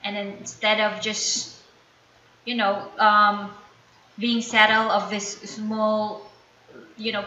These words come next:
preview, you can just search the, um, you can just search the layout name here. So this one, you can just search the layout name in here.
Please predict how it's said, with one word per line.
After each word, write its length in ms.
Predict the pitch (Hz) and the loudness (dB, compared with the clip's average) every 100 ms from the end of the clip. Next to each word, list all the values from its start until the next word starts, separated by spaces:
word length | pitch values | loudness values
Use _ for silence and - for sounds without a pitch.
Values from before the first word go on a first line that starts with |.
| - | -6
preview, 560 | 269 240 208 196 202 202 - - - - 214 | -4 -4 -4 -6 -6 -10 -16 -20 -18 -10 -8
you 80 | 226 | -2
can 200 | 233 220 | -2 -2
just 280 | 220 - | -6 -8
search 680 | - 220 220 247 254 - - - - | -8 -4 0 0 0 -4 -6 -12 -8
the, 480 | 196 208 196 196 190 - - - _ _ _ _ _ _ _ _ - | 2 6 8 6 4 0 -12 -18 _ _ _ _ _ _ _ _ -2
um, 500 | 202 190 190 196 143 - _ _ _ - - - | 0 0 -2 -6 -12 -16 _ _ _ -16 -14 -12
you 80 | 220 | -8
can 160 | 226 220 | -6 -4
just 240 | 220 - | -6 -8
search 520 | - 220 220 220 208 | -8 -4 -4 -4 -6
the 480 | 196 196 190 185 190 - - - - _ _ _ _ _ _ | -2 0 2 0 -2 -6 -16 -20 -20 _ _ _ _ _ _
layout 880 | 220 240 269 214 180 196 - - 214 | 2 6 6 8 8 6 2 -8 -10
name 560 | 214 233 202 190 220 208 - - - | 0 2 2 -2 -8 -10 -16 -18 -8
here. 320 | 190 202 262 - - - - - - - - - - - - - - - - - | -2 0 -2 -6 -16 -20 -16 -16 -14 -18 -20 -20 -20 -20 -20 -20 -20 -20 -20 -14
So 160 | 214 | -10
this 240 | 202 208 202 | -8 -8 -6
one, 220 | 180 196 | -6 -6
you 60 | |
can 140 | 220 240 | -6 -6
just 220 | 240 - | -6 -6
search 300 | 226 220 - | -6 -6 -6
the 80 | 208 | -4
layout 400 | 196 196 190 196 | -2 0 -2 -2
name 240 | 190 185 | -8 -10
in 160 | 190 185 | -12 -14
here. 320 | 185 175 | -14 -12